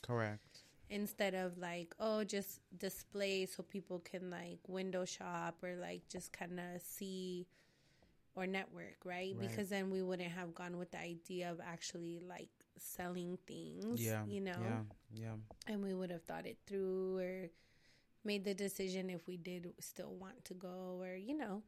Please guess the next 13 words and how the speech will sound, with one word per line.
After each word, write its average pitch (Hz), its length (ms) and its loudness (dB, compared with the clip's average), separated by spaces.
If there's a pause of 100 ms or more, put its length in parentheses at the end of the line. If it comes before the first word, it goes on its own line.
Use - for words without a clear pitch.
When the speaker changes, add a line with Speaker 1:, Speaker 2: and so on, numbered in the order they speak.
(200)
Speaker 1:
Yeah. 117 240 -2 (380)
Speaker 2:
Um, 196 920 -2 (640)
yeah. 269 120 -2 (800)
Speaker 1:
Yeah, 135 360 6 (100)
I 151 100 4
mean, 170 500 6
I 151 120 6
think 185 440 2 (240)
overall, 110 680 6 (1200)
I 127 260 10
would 143 340 4
give 117 220 6
it 113 320 6